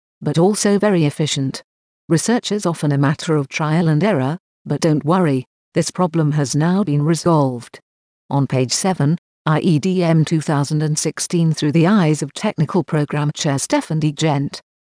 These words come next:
The I E E E International Electron Devices Meeting, I E D M, has become the world's main conference on semiconductor-based electron devices. In December two thousand and sixteen,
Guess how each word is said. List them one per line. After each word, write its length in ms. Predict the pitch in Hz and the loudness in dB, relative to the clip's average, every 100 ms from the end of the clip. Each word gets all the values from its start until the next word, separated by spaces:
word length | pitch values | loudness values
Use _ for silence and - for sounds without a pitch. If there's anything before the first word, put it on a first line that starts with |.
| _ _ _ | _ _ _
The 120 | 170 | 2
I 140 | 151 147 | 2 2
E 160 | 127 - | 0 -2
E 340 | 147 143 139 | -2 0 2
E 40 | |
International 640 | 135 151 156 143 - 151 143 | 2 2 0 2 2 2 2
Electron 500 | 160 233 - 180 160 | 0 -2 -2 0 0
Devices 500 | 143 147 151 143 143 | 0 -4 -4 -4 -2
Meeting, 340 | 139 - 175 - _ - | -2 0 -4 -4 _ -2
I 140 | 151 | 0
E 180 | - 175 | 2 2
D 220 | 151 185 | 2 2
M, 280 | 220 175 180 - _ | 2 2 0 -2 _
has 160 | 208 196 | -4 -4
become 380 | 123 - 165 208 | -4 -2 0 2
the 80 | 147 | 0
world's 400 | 160 165 135 170 | 0 0 0 0
main 260 | 175 160 | 2 2
conference 640 | - 220 240 - 156 151 147 | 2 2 2 2 0 0 0
on 160 | 135 | -2
semiconductor-based 1160 | 139 151 135 - 165 151 - 190 170 147 143 147 | 0 0 0 0 -2 -2 -4 -4 -2 -2 -2 -2
electron 520 | 151 233 - 180 151 | 0 -2 -2 0 2
devices. 680 | 147 131 127 - 123 - - _ _ _ _ | 0 -2 -4 -6 -8 -10 -14 _ _ _ _
In 160 | 190 180 | 2 4
December 460 | 165 - 202 143 | 4 2 2 2
two 240 | - 156 139 | 0 -2 0
thousand 400 | 202 180 180 165 | 0 2 2 2
and 120 | 151 | 0
sixteen, 640 | - - - 170 139 139 | -2 -6 -4 -2 0 -2